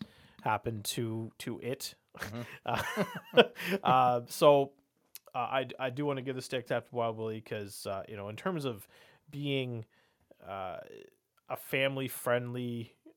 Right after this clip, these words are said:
Speaker 1: uh, atmosphere at hockey games, uh, fo-, Wild Willie's been the, you know,
Speaker 2: Standard.
Speaker 1: standard, right? Uh, it's not an animal. It's not a scary thing like Gritty,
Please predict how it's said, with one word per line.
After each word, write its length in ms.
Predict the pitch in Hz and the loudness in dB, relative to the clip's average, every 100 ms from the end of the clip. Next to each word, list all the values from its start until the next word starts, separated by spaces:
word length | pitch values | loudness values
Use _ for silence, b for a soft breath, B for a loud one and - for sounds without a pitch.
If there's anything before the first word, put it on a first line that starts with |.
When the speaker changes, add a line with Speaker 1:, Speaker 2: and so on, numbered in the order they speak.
| _ _ | _ _
Speaker 1:
uh, 240 | 113 107 101 | -10 -8 -8
atmosphere 580 | 120 127 127 123 - 120 | -2 -2 0 -6 -4 -2
at 60 | 110 | 2
hockey 320 | 113 110 110 | 2 0 -2
games, 540 | 110 110 107 107 - - - | -4 -4 -6 -8 -10 -14 -16
uh, 640 | 92 90 82 85 82 - - | -12 -12 -14 -16 -16 -18 -18
fo-, 280 | - 123 110 | -4 -2 -2
Wild 300 | 113 117 110 | 2 2 2
Willie's 280 | 117 113 104 | -4 -4 -6
been 300 | - 107 101 | -6 -6 -6
the, 380 | 98 98 95 95 b b b b - | -6 -4 -4 -6 b b b b -14
you 60 | |
know, 180 | 98 92 _ _ | -12 -14 _ _
Speaker 2:
Standard. 440 | - - 87 87 - | -16 -12 -10 -12 -14
Speaker 1:
standard, 600 | - - 113 95 - - _ | -12 -6 -4 -6 -12 -18 _
right? 280 | 95 101 104 - b b b | -4 -2 -2 -10 b b b
Uh, 260 | 92 95 92 | -4 -2 -4
it's 220 | - - | -8 -2
not 180 | 117 113 | 2 2
an 80 | 107 | 2
animal. 560 | 120 120 120 113 113 113 | 2 2 2 0 0 -2
It's 140 | - | -2
not 140 | 123 113 | -2 0
a 160 | 104 117 127 - - 85 | -2 -4 -20 -20 -20 -12
scary 640 | - - - 117 117 117 107 - | -8 -6 -4 -2 0 -2 -8 -14
thing 520 | - 120 117 120 117 | -6 -4 -2 -4 -6
like 220 | 104 107 | -6 -8
Gritty, 640 | - 117 113 113 110 113 | -8 -6 -4 -6 -8 -10